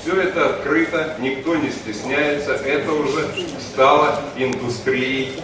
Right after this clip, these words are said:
бизнеса. С этим, конечно же, необходимо бороться,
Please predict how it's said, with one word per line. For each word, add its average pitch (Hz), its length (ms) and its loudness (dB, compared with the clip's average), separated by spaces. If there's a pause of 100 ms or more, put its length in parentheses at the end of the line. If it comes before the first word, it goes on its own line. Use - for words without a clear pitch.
(120)
бизнеса. 104 500 -10 (1000)
С - 20 2
этим, 202 340 6
конечно 175 460 4
же, 151 100 2
необходимо 147 640 2
бороться, 113 500 -2